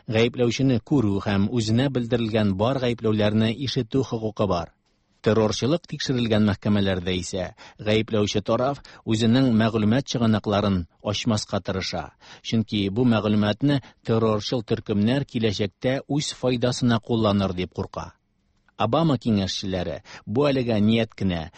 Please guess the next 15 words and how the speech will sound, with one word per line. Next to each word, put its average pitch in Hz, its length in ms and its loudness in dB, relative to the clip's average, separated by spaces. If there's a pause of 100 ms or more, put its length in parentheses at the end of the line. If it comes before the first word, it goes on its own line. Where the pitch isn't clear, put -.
(140)
бер 117 260 -2
карар 110 320 0
да 95 160 -2
кабул 104 380 0
ителмәгән 104 500 0
дип 95 160 -6
кисәтсә 101 480 -4
дә, 143 180 0 (220)
бу 110 140 -4
планнар 95 420 0
тирәсендә 135 560 -2
инде 110 400 0
кызу 113 320 -2
бәхәс 104 480 -2
купты. 87 440 -10